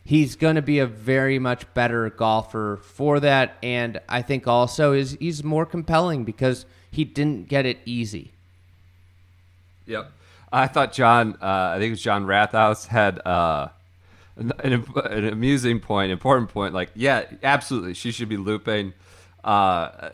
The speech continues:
Speaker 2: you know, he's happy if he's comfortable. Like, keep it going. He's like, "If I had to guess, she'll lose interest and not wanna,
Speaker 1: Yeah.
Speaker 2: like, when they go to Napa, she's not gonna wanna be grinding out there and, and, like, carrying the bag."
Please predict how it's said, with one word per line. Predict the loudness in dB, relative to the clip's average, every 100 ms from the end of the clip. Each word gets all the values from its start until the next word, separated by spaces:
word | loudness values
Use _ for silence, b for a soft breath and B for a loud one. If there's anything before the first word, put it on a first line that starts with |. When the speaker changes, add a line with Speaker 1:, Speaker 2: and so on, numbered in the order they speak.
| -10
Speaker 2:
you | -6
know, | -4
he's | -2 -2
happy | 2 2 2 0 -2
if | -4 -6 -6
he's | -6 -2
comfortable. | 0 0 -2 -4 -2
Like, | -2 -4
keep | -6 -6
it | -6
going. | -4 -2 -2 -4
He's | -6
like, | -6
"If | -2
I | 0
had | 2 0
to | -2
guess, | 0 4 4 2 -6 b b b b
she'll | -4 2 4
lose | 4 2
interest | 2 0 2 0 0
and | 2
not | 2 4
wanna, | 2
Speaker 1:
Yeah. | 0
Speaker 2:
like, | 0 2
when | 4
they | 4
go | 6
to | 4
Napa, | 6 6 4 4 2
she's | 0 -2 2
not | 2
gonna | 4 4
wanna | 4
be | 2
grinding | 2 4 4 4 0 2
out | 2 2 2
there | 2 4 4
and, | 0 -4
and, | -4 -6 -8
like, | -4 -2 -4 -8 -4
carrying | 0 2 2
the | -4
bag." | -2 -2 -2